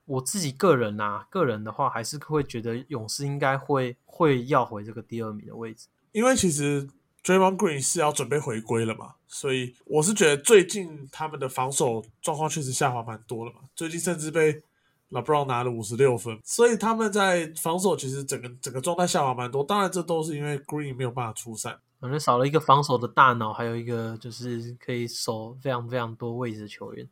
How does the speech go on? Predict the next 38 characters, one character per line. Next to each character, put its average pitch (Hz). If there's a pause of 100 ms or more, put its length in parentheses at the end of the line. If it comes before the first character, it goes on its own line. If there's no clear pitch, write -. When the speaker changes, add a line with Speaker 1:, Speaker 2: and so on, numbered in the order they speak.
Speaker 1:
当 123
然 120
差 127
非 110
常 104
多。 -
Speaker 2:
对 -
啊， -
对 -
啊， - (180)
他 202
确 226
实 156
是 160
他 156
们 151
如 143
果 139 (120)
要 147
无 131
限 135
换 139
防 117
最 135
重 131
要 123
的 117
一 117
名 120
球 117
员， 80
所 -
以， 156
所 214
以 240
少 170
了 131
他， 147